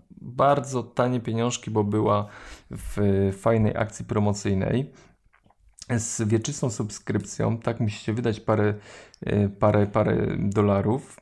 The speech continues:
mm, ale ogólnie s-, usługa służy do tego,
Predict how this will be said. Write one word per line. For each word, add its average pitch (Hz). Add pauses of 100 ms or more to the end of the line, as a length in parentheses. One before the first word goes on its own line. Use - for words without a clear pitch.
(120)
mm, 110
ale 131
ogólnie 151
s-, -
usługa 135
służy 127
do 117
tego, 110